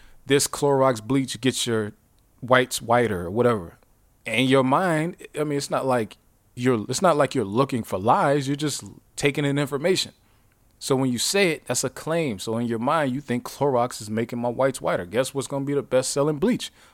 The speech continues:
Clorox bleach. Hey, you know what I mean? Claims, they do this to us, y'all. You just pay attention. Association, the next technique. Associating a product or company with a famous person, which you see Ford did that,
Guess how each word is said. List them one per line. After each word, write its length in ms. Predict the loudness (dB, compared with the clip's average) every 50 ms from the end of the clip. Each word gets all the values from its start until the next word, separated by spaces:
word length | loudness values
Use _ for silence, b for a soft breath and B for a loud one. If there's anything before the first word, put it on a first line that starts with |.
| b b
Clorox 540 | -18 -8 -6 -2 2 4 4 2 2 0 -10
bleach. 360 | -6 -4 -4 -4 -4 -6 -14 b b b b b b b b b b b b b b b b _
Hey, 220 | -6 -2 0 0 0
you 140 | -2 -4 -14 -20 -20 -20 _ _ _ -20 _ _ _ _ _ _ _ -8
know 40 |
what 20 | -6
I 20 |
mean? 300 | -4 -2 -2 -4 -4 -8 -10 _ _ _ _ _ _
Claims, 340 | -8 -6 -2 -2 -2 -2 -2
they 100 | -4 -4
do 160 | -2 -2 -2
this 160 | -2 -2 -4
to 160 | -6 -10 -10
us, 160 | -10 -12 -14 -14
y'all. 180 | -14 -14 -14 -16 _ _ _
You 140 | -14 -12 -12
just 160 | -12 -12 -12
pay 120 | -12 -12 -12
attention. 320 | -10 -12 -14 -14 -14 -18 B B B B
Association, 1200 | 4 4 4 4 4 4 4 4 4 0 0 2 2 2 2 2 0 0 0 0 -2 -2 -6 -10 -6
the 100 | -4 -2
next 360 | 0 2 0 0 0 -4 -8
technique. 640 | -2 -2 -2 -2 -2 -2 -2 -2 -4 -6 -14 -20 b b b b b b b b b b b _
Associating 840 | -2 0 0 2 2 2 2 2 0 2 2 4 4 4 2 0 -2
a 60 | -4
product 560 | -6 -6 -2 0 2 2 2 2 0 -4 -4 _
or 140 | -4 -4 -4
company 500 | -4 -6 -4 -4 -4 -2 -2 -4 -2 -2
with 220 | -2 -4 -6 -6 -8
a 40 |
famous 400 | -14 0 2 4 4 4 4 0
person, 460 | -2 -2 -2 -2 -2 -2 -6 -10 -12 -12
which 260 | -2 0 0 0 0 -2
you 80 | -4
see 260 | -2 0 2 2 0
Ford 480 | 0 0 2 4 4 4 4 2 0 -2
did 220 | -2 -2 -2 -2
that, 220 | -6 -8 -8 -10